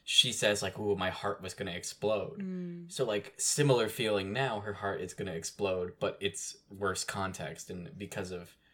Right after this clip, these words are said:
Speaker 1: sorrow rather
Speaker 2: Yeah.
Speaker 1: than, like, hopefulness.
Speaker 2: It's, yeah, it, it's sad to see it in this way because she's, you know, taken, like,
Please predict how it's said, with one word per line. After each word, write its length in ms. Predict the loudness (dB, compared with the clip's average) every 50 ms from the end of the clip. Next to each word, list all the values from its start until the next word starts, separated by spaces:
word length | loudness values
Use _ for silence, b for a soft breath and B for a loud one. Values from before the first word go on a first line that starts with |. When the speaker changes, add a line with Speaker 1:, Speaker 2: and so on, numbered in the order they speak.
| b b b b b b _ _ -20 -20 _ _ 0 2
Speaker 1:
sorrow 880 | 4 4 4 4 4 6 6 6 4 4 2 -2 -2 -4 -4 -6 -8 -6
rather 400 | -4 0 0 0 0 0 -2 -2
Speaker 2:
Yeah. 40 | -2
Speaker 1:
than, 260 | -4 -6 -6 -6 -8
like, 320 | -8 -8 -8 -10 -12 -16 _ _ -14
hopefulness. 800 | -10 -8 -8 -8 -8 -10 -10 -8 -8 -6 -2 -2 -2 -2 -2 -6 -10 _ _ b b b b b b b b -2
Speaker 2:
It's, 400 | -2 -2 -2 -4 -6 -8 -8 -8 _
yeah, 380 | -4 0 2 2 4 4 2 2 2
it, 220 | 0 -2 -2 -2 -6
it's 280 | -8 -4 -4 -4 -4 -4
sad 400 | -2 2 2 4 4 2 0 -2
to 80 | -6 -10
see 240 | -10 -8 -6 -2 -2
it 80 | -2
in 120 | -2 -2 -4
this 200 | -6 -8 -8 -6
way 220 | -4 -4 -4 -4
because 300 | -6 -8 -6 -6 -6 -6 -6
she's, 680 | -8 -8 -6 -6 -6 -6 -6 -6 -8 -10 -12 -14 -14 -10
you 120 | -8 -6 -4
know, 100 | -4 -6 -6
taken, 380 | -6 -8 -8 -6 -6 -6 -6 -6
like, 280 | -6 -8 -10 -14 -18